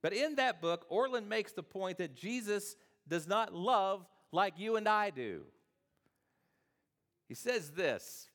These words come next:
"Jesus does not love like us. We love until we are betrayed. Jesus continued to the cross despite betrayal. We love until we are forsaken. Jesus loved through forsakenness. We love up to a limit.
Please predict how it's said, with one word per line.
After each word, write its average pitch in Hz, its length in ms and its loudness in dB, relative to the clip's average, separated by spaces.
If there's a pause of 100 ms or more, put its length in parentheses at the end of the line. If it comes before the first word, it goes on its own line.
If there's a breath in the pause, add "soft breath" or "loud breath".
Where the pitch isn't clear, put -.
(1040)
"Jesus 202 360 -8
does 135 160 -14
not 165 200 0
love 147 220 0
like 165 240 0
us. 110 360 0
We 269 220 0
love 190 300 4
until 185 340 -4
we 180 120 0
are 170 120 2
betrayed. 156 720 -4 (280 soft breath)
Jesus 185 340 -8
continued 175 480 -8
to 156 60 -8
the 139 80 -12
cross 123 480 -2
despite 127 500 -4
betrayal. 117 520 -4 (300 soft breath)
We 208 260 -4
love 160 300 2
until 147 300 -8
we 156 140 -8
are 147 80 -6
forsaken. 185 600 -6 (400 soft breath)
Jesus 147 420 -6
loved 135 260 -2
through 131 140 -12
forsakenness. 101 840 -10 (360)
We 180 160 -6
love 151 240 2
up 127 220 -2
to 120 100 -8
a - 20 -4
limit. 104 360 -6